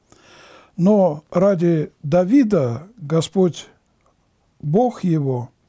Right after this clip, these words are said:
дал ему светильник в Иерусалиме, восстановив по нем сына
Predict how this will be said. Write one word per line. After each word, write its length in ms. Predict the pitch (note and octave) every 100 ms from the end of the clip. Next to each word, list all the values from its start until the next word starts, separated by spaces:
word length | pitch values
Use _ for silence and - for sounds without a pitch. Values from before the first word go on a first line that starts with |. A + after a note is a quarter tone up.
| _ - _ _ _
дал 240 | D3+ A3
ему 560 | G#3 F#3 F3 E3+ E3 - _
светильник 960 | - D#3+ E3 - G3+ F3 C3 A2+ - _ _ -
в 140 | D3
Иерусалиме, 840 | D3+ C#3+ - C3+ F3 G3+ G#3 G3 - _ _ - _ - _ -
восстановив 840 | E3 - E3 D#3+ D3 E3 D3 - - _ _ _
по 140 | - C#3+
нем 400 | D3 D3 A#2 A#2 _ _
сына 680 | - - F#3+ G3 F#3+ F#3+